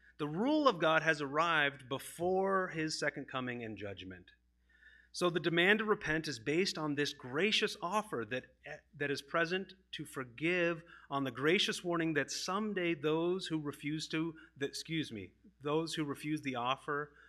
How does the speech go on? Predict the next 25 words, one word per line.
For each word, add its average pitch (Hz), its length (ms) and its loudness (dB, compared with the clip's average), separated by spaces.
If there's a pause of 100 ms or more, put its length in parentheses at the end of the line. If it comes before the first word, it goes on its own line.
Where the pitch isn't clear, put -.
(180)
will 107 160 -4
perish 127 560 0
in 107 100 -8
God's 104 280 -4
judgment. 92 540 -8 (580)
This 131 300 -2
is 127 140 -8
the 131 80 -6
demand 107 560 -2
of 98 140 -10
Jesus 104 440 -8
on 98 240 -12
every 104 520 -10
soul. 113 580 -6
Repent, 120 800 -6 (380)
be 127 140 -6
changed 107 880 -4
deep 110 280 -8 (100)
within. 104 640 -4 (800)
In 143 100 2
other 202 240 8
words, 120 600 0 (320)
be 139 100 -2
born 139 300 0
again. 139 420 -6